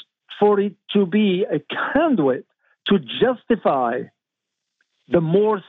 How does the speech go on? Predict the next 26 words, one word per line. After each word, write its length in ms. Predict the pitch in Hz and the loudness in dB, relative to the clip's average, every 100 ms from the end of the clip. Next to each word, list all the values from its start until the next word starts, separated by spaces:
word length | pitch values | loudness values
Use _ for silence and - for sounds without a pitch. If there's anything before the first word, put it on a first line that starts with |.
| - | -20
spending 640 | - 208 202 175 170 160 - _ 156 | -2 -2 0 0 0 -2 -10 _ 0
regarding 600 | 170 170 170 160 170 151 | 0 2 0 0 -2 -2
the 100 | 139 | -2
support 360 | 170 - 170 - | -4 0 0 0
for 100 | 160 | 0
Ukraine 400 | 143 131 160 147 - | 0 2 0 0 -2
to 80 | |
defeat 360 | 123 - 131 113 | -4 -2 -2 -2
Russia. 300 | 113 107 - - _ _ _ _ _ _ _ _ - | -2 -2 -6 -12 _ _ _ _ _ _ _ _ -2
Because 220 | 151 151 | 0 2
if 120 | 156 | 2
they 120 | 139 156 | 0 2
don't 260 | 185 269 | 0 2
have 280 | 240 247 226 | 2 0 0
a 40 | |
narrative 500 | 214 196 196 190 175 | 0 0 0 0 -2
like 260 | 151 147 127 | -2 -4 0
this, 260 | 131 117 113 _ _ - | 0 -2 -4 _ _ -2
what 240 | 139 131 | -2 2
the 100 | 170 | 0
article 400 | 156 151 147 151 | 2 0 0 0
was 140 | 131 - | -2 0
talking, 380 | 120 110 104 - _ _ - | -2 -2 -6 -8 _ _ -2
who's 220 | 143 240 208 | 2 2 2
gonna 180 | 247 | 0
be 180 | 226 214 | 0 -4